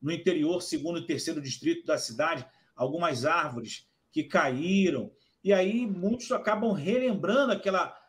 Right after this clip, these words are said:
aquele momento de dor e sofrimento. E o Vladimir Cavalcante participou dessa tragédia numa outra calçada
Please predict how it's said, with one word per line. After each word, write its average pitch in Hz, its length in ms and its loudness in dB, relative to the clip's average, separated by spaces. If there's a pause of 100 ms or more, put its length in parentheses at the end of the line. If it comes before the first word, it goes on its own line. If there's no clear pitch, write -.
(100)
aquele 196 280 0
momento 185 420 -4
de 147 160 -4
dor 170 340 2
e 175 60 -4
sofrimento. 131 720 -6 (320)
E 277 80 0
o 269 40 0
Vladimir 190 520 -2
Cavalcante 160 580 -4
participou 247 680 0
dessa 190 280 -4
tragédia 156 680 -4 (480)
numa 254 300 2
outra 277 380 6
calçada 233 680 0